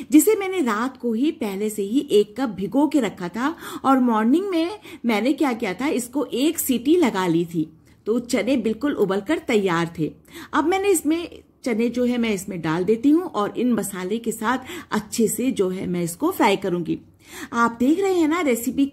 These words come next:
कितनी ईजी है और कितने कम मसालों से मैंने इसको बना के तैयार किया है, पर खाने में बहुत टेस्टी है। इससे आसान रेसिपी शायद आपने कभी देखी ही नहीं है। अच्छे से मसाले को फ्राई करना है ताकि इसमें से जो पानी पानी सा है वो बिल्कुल सूख सूख सा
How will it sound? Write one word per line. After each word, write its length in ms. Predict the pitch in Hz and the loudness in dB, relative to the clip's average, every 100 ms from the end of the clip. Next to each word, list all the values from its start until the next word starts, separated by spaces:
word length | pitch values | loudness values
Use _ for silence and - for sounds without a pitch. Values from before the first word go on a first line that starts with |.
| - | -4
कितनी 380 | 208 - 214 311 | -12 -6 2 2
ईजी 440 | 302 262 233 285 285 | 4 2 4 6 6
है 320 | 285 392 - _ - - | 4 0 -12 _ -18 -2
और 160 | 294 285 | -2 0
कितने 380 | 320 285 370 392 - | -4 -6 -6 -6 -6
कम 180 | 247 311 | 2 4
मसालों 400 | 359 311 262 233 | 4 2 2 0
से 140 | 233 226 | -2 -4
मैंने 220 | 202 202 | -4 -6
इसको 260 | 190 - | -10 -8
बना 280 | 180 180 175 | -6 -4 -6
के 140 | 175 285 | -4 -4
तैयार 420 | 285 220 196 208 | 0 0 2 0
किया 260 | 214 233 196 | -2 -6 -4
है, 260 | 220 285 - 370 339 - | -4 -4 -6 -14 -16 -2
पर 120 | 277 277 | 0 2
खाने 400 | 262 233 262 302 | 0 2 4 4
में 340 | 330 311 170 | 2 0 -4
बहुत 380 | 208 247 311 302 | -4 2 2 4
टेस्टी 380 | 220 208 - 202 | 4 2 0 -6
है। 200 | 185 - - _ 349 339 - | -4 -6 -12 _ -20 -20 -2
इससे 420 | 311 311 - - 415 - | 0 0 -2 0 0 2
आसान 500 | 254 254 262 285 294 | -2 2 2 2 2
रेसिपी 460 | 262 277 277 311 320 | 0 -2 0 0 0
शायद 380 | 262 220 233 | -2 -4 -2
आपने 260 | 220 214 240 | -6 -6 -8
कभी 280 | 247 220 285 | -4 0 0
देखी 380 | - 190 196 208 | 4 2 2 -2
ही 140 | 226 | 2
नहीं 280 | 208 170 170 | 2 2 2
है। 100 | 151 - _ _ - 285 - | -2 -6 _ _ -18 -14 -2
अच्छे 360 | 269 - 403 | -2 2 2
से 140 | 415 403 | 4 4
मसाले 400 | 294 277 233 247 | 2 2 -2 -2
को 140 | 269 | -2
फ्राई 260 | 254 196 220 | -4 -4 -4
करना 280 | 240 214 214 | -4 -6 -6
है 280 | 214 269 302 | -4 -4 -2
ताकि 320 | 226 220 240 | -4 -2 -4
इसमें 200 | 226 226 | -2 -2
से 140 | 240 | -2
जो 120 | 240 247 | -2 -2
पानी 360 | 220 214 240 | 0 0 -2
पानी 280 | 254 226 233 | 0 0 0
सा 140 | 240 | 0
है 120 | 233 247 | -2 -2
वो 140 | 247 | -2
बिल्कुल 360 | 220 285 339 320 | -2 0 2 0
सूख 300 | 240 220 - | 0 -4 -4
सूख 200 | 208 196 | -6 -4
सा 240 | 247 440 | -2 -2